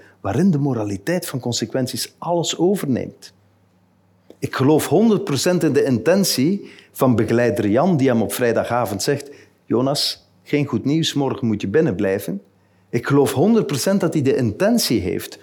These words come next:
om waardering te tonen naar Jonas als persoon. Alleen zou ik het graag eens van Jonas zelf horen.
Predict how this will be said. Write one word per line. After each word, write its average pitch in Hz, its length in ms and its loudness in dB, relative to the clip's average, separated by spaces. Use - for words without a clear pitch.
om 127 200 4
waardering 117 640 2
te 113 120 -2
tonen 202 360 0
naar 113 180 0
Jonas 113 360 0
als 104 180 -4
persoon. 139 480 -2
Alleen 110 300 0
zou 101 140 -2
ik - 60 -10
het 107 100 -8
graag 92 220 -6
eens 92 140 -8
van 92 140 -8
Jonas 110 400 -2
zelf 165 320 -2
horen. - 280 -8